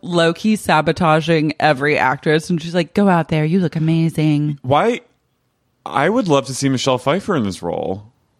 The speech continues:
Speaker 1: Yeah, she would be great in this role.
Speaker 2: She would. I wanna see Michelle Pfeiffer in, like, like, a starring T V, like, gritty series on H B O. Like, Michelle Pfeiffer need, why doesn't her husband write a role for her?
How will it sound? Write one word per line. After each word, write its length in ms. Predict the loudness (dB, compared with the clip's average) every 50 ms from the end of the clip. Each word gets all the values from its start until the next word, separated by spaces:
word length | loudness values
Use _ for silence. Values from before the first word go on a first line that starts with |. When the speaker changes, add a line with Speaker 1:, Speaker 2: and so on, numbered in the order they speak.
| _ _ _ _ _ _ _
Speaker 1:
Yeah, 260 | 0 2 2 2 0
she 200 | -2 -2 -2 -2
would 140 | -2 -2 -2
be 140 | -4 -4 -6
great 420 | -6 -8 -8 -4 -4 -2 -2 -4 -4
in 80 | -6
this 200 | -8 -8 -8 -8
role. 340 | -6 -6 -4 -4 -6 -6 -8
Speaker 2:
She 200 | -6 -2 0 2
would. 160 | 2 2 2 0
I 100 | 0 0
wanna 220 | 0 2 2 0 0
see 140 | 0 0 -2
Michelle 260 | 0 0 0 0 0 0
Pfeiffer 400 | 2 0 0 0 0 0 0 0
in, 60 | 0
like, 220 | -2 -2 -4 -6 -12 _ _ _ _ _ _ _ _ _ _ _ _ _ _ _ _ -4
like, 180 | -2 -2 0 0
a 80 | -2
starring 920 | -4 -4 -6 -4 0 2 4 4 4 4 4 2 2 2 0 -2 -2 -6 -6 -10 _ _ _ _ _ _ _ _ _
T 200 | -8 -4 -4 -2
V, 520 | -2 0 0 0 0 0 0 0 -2 -4 -6 _ _ _ 0
like, 280 | 0 0 0 -2 -4 _ _ _ _ _ _ _ _ _ _ _ -10 -4
gritty 320 | -2 -2 0 0 -2 -2
series 760 | -4 -4 -6 -6 -4 -4 -6 -6 -6 -8 -10 -10 -12 -14 -12 -8
on 100 | -4 -4
H 220 | -2 -4 -4 -8
B 60 | -8 -2
O. 40 | 0
Like, 120 | 0 0 0
Michelle 300 | -2 -2 0 0 0 2
Pfeiffer 320 | 2 0 0 2 0 0
need, 380 | 0 0 0 0 0 -2 -4 -6
why 220 | -2 0 2 2 2
doesn't 220 | 2 0 0 -2 -4
her 140 | -4 -4
husband 280 | -6 -8 -8 -10 -10 -6
write 140 | -4 -4 -2
a 40 | 0
role 180 | 0 0 0
for 160 | -2 -4 -6
her? 440 | -2 -2 0 0 -2 -2 -6 -10 -12